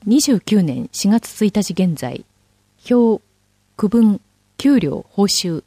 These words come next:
地域手当、支給額、計の順です。給料、区長、百十六万六千円、十五万一千五百八十円、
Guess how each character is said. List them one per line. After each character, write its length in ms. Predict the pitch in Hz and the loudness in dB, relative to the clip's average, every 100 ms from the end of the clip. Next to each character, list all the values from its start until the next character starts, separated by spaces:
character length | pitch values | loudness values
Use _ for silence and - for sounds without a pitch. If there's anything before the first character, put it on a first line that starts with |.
| _ | _
地 200 | - 247 | -2 0
域 140 | 254 - | -2 -2
手 220 | 233 156 - | -2 -2 -6
当、 160 | 135 - _ _ _ | -12 -12 _ _ _
支 180 | - - | -10 -2
給 180 | 285 285 | 2 2
額、 360 | - - - _ | 0 -8 -16 _
計 340 | 208 185 156 _ _ _ 214 | -2 -2 -4 _ _ _ -4
の 100 | 240 | -2
順 240 | 180 160 | -4 -8
で 140 | - | -10
す。 220 | 165 - _ _ _ _ _ _ | -12 -16 _ _ _ _ _ _
給 240 | - 294 | 0 2
料、 340 | 202 147 127 - _ _ _ | 2 0 -4 -10 _ _ _
区 120 | - - | -18 -4
長、 360 | 269 240 - - _ _ _ | 0 0 -2 -10 _ _ _
百 240 | 226 220 277 | -6 -4 -2
十 200 | 285 262 | 0 0
六 220 | 247 226 | 0 2
万 220 | 240 156 | 2 0
六 200 | 131 - | -6 -10
千 280 | - 202 185 | -4 -2 -2
円、 300 | 165 147 208 _ _ | -4 -8 -10 _ _
十 180 | 220 254 | -2 0
五 120 | 269 | 2
万 200 | 262 214 - | 2 2 -2
一 100 | 147 | -8
千 260 | - 240 | -2 -2
五 100 | - | -2
百 240 | 151 190 190 | -8 -8 -6
八 240 | 185 185 | -6 -8
十 220 | - 160 | -8 -8
円、 220 | - 120 | -8 -10